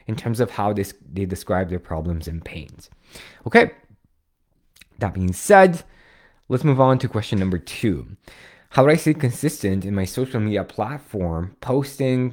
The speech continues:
doing sales calls, and working with clients? Yes, this is a huge challenge,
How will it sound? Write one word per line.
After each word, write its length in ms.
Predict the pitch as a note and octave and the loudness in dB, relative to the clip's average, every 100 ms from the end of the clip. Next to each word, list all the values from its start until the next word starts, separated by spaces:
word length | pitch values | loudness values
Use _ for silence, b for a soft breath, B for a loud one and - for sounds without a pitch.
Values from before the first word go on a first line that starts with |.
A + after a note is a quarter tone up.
| - | -4
doing 240 | G2 F#2+ | -2 -2
sales 360 | F#2+ A#2+ A#2+ A#2 | -2 0 0 -2
calls, 720 | - A2+ G#2+ G#2+ G#2 - - | -2 2 4 4 0 -6 -10
and 380 | A2 G2+ G2 F2+ | -4 0 0 -2
working 320 | F#2 - F#2 | -4 -4 -6
with 140 | F2 | -6
clients? 460 | - E2+ - - - _ B B B B | -8 -14 -14 -20 -20 _ B B B B
Yes, 340 | A2+ - - | -4 -4 -10
this 200 | - A2+ | -6 -4
is 100 | C#3 | 0
a 80 | E3 | 2
huge 520 | C#3+ - G#2+ B2 B2+ | 0 0 0 0 -2
challenge, 560 | - B2 G#2 G2+ C#3 - | -8 -4 -2 -2 -4 -8